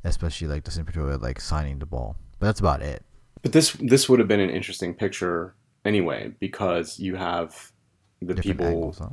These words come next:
Speaker 2: Yeah, it's, it's a good angle. It's interesting. The infrared is a hook and it makes you look at the picture, but this would have been a good picture one way or the other. Like, I'm
Speaker 1: Yeah.
Speaker 2: just looking at it, and if it was a really blue sky and he's wearing his, you know, light gray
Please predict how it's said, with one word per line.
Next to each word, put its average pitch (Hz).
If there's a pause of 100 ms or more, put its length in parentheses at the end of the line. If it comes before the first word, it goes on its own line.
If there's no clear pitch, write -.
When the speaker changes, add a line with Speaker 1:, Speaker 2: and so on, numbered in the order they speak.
Speaker 2:
Yeah, 87
it's, -
it's -
a 107
good 95
angle. 82
It's 78
interesting. 87 (320)
The 104
infrared 98 (480)
is 190
a 87
hook 110
and 92
it 90
makes 90
you 87
look 90
at 80
the 82
picture, -
but 90
this 107
would 101
have 85
been 85
a 85
good 78
picture - (640)
one 87
way 76
or 76
the 85
other. 85
Like, 104
I'm 90
Speaker 1:
Yeah. 85
Speaker 2:
just 87
looking 92
at 85
it, 80
and 76
if -
it -
was - (420)
a 98
really 92
blue 90
sky 92
and 80
he's 92
wearing 85
his, 85 (240)
you 95
know, 82
light 87
gray 85